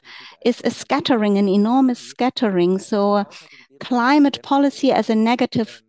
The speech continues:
lottery. Those who have a good insulation, for example, who have district heating, pay almost nothing.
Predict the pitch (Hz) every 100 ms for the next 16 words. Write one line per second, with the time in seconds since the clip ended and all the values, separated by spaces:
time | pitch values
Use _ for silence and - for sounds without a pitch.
0 | 202 214 254 - 247 196 175 170 170 -
1 | - - - - _ 220 _ _ _ _
2 | _ _ - 220 233 247 233 - - 220
3 | 208 202 202 190 - 175 269 - 247 240
4 | 240 214 214 233 233 220 214 208 202 202
5 | 202 202 196 196 196 175 175 - - -
6 | - _ 120 _ - 180 - 254 - -
7 | 240 - 269 233 - 226 214 208 220 _
8 | _ _ _ - 226 214 208 - 123 _
9 | - 196 190 190 - 220 202 - 311 330